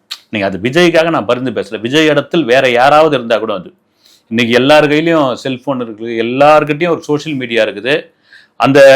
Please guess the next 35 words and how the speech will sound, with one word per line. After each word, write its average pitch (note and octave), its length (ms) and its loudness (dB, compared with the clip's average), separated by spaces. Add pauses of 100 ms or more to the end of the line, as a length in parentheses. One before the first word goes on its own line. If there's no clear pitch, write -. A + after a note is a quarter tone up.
(300)
அது C3 240 0
சொல்லவே E3+ 380 0
நான் D3 140 -2
விருப்பப்படல C3+ 380 -6
வந்து. F#2 260 -8 (240)
ரொம்ப G3 280 0
ஒரு E3+ 300 0
கீழ்த்தரமான G3 680 -2
ஒரு A#2+ 160 -2
இதுவா A#2 200 2
இருந்தது E2+ 260 -4
அது. D#2+ 140 -20 (480)
இதெல்லாம் D3+ 280 0
யாரும் D#3 260 4
வந்து, D#3+ 220 2 (400)
அஹ், A#2 640 0
செய்யக்கூட G3 440 0
மாட்டாங்க. A2+ 540 -4
இன்னைக்கு C#3 240 0
வந்து E3 200 4
அவ்வளோ D#3+ 440 2
ஒரு F#3+ 200 -2
கேவலமான F#3 540 -2
ஒரு D#3 200 -2
செயலா C#3 260 2
மாறிடுச்சு A2+ 380 -6
வந்து G#2 200 -16
இந்த G#2 80 -16
சோஷியல் B2+ 360 -10
மீடியாவில். A2 380 -8 (400)
இதெல்லாம் D3 340 4
மீறி E3 380 0
அதையெல்லாம் B2+ 520 -2
கண்டுக்கவே D3+ 400 0
இல்லை. A#2+ 200 0